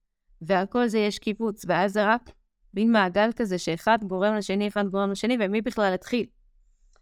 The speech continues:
אז קיבוץ יתר זה אחת הסיבות לדליפת שתן ולדחיפות. נתתי לכם פה,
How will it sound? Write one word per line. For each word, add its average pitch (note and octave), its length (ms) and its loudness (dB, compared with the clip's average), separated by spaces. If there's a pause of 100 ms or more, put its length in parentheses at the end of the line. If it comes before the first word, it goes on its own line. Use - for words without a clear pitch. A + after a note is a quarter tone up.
(380)
אז D#3+ 380 -2 (1400)
קיבוץ A3 420 -2
יתר C4 340 2 (300)
זה F3 180 0
אחת A3 260 -2
הסיבות G#3+ 640 -2 (540)
לדליפת E3 880 -2
שתן F3+ 340 -4
ולדחיפות. E3+ 680 -6 (240)
נתתי E3 280 -6
לכם E3 200 -4
פה, - 160 -10